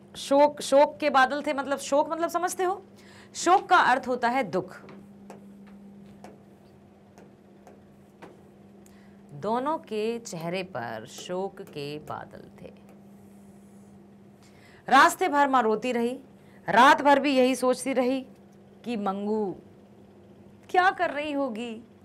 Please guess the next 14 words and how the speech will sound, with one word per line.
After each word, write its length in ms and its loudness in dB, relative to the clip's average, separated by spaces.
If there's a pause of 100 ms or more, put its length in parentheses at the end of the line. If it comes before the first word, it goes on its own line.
(1800)
यही 240 0
स्थिति 320 -12
थी। 260 -20 (3250)
इतनी 240 0
ठंड 220 0
में 220 -4
किसी 220 -6
ने 100 -6
उसे 240 -6
कुछ 460 -12 (240)
उड़ाया 400 -4
होगा 440 -8 (320)
या 180 -2
नहीं? 300 -6